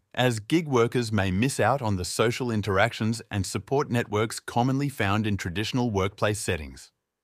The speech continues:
Additionally, juggling multiple projects and clients can lead to burnout if proper boundaries and self-care measures are not established. Embracing and accommodating gig workers.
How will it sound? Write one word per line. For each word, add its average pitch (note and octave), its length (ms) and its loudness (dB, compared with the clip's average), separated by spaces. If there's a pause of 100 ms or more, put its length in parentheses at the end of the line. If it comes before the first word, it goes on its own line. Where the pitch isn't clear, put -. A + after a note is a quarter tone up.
(500)
Additionally, C3 580 2 (320)
juggling D3+ 520 2
multiple B2+ 500 0
projects A2 460 2
and G2 120 -2
clients A2 420 2 (220)
can B2 200 2
lead G#2 200 2
to C#3 80 0
burnout C3 500 2 (180)
if G#2+ 260 -4
proper C3+ 300 0
boundaries B2 580 2
and F#2+ 240 -4
self-care B2 580 0
measures F#2+ 400 0 (120)
are G2+ 100 2
not F2+ 300 -2
established. D#2 640 -4 (1700)
Embracing F#3 760 2
and C3+ 200 0
accommodating A#2 680 0
gig G2+ 240 0
workers. D#2 480 -6